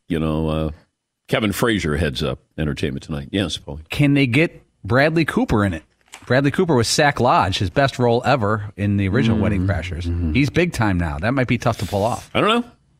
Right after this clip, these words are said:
Speaker 1: Just this, you know, this is what sources close to me tell me, that, uh, Wedding Crashers two after the divorce. Uh, this day in sports history, Paulie, do you have anything?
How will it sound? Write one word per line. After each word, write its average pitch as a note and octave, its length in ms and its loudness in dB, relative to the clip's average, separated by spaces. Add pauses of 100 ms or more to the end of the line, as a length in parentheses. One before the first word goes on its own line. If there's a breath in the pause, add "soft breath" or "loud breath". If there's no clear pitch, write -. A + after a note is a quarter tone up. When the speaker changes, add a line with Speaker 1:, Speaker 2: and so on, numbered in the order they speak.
(100)
Speaker 1:
Just - 320 -4
this, A2+ 300 -2
you A#2+ 100 2
know, A#2 100 2
this B2+ 220 0
is B2+ 80 -2
what C3+ 160 -2
sources C3+ 380 0
close A#2 260 0
to - 60 -4
me G#2 100 2
tell D#2+ 240 -2
me, A#1+ 160 -8 (380)
that, D#2+ 320 -2
uh, D#2+ 200 0
Wedding B2+ 220 0
Crashers C3 600 -2 (100)
two A2 560 0 (100)
after F#2+ 340 -2
the D#2+ 120 -2
divorce. - 380 -10 (1200 soft breath)
Uh, E3+ 240 2
this F3 160 0
day G#3 140 2
in F#3 60 0
sports F#3 280 0
history, F#3 460 2
Paulie, F3+ 360 2
do D#3 60 2
you C#3+ 100 4
have D3 120 2
anything? F#3 380 2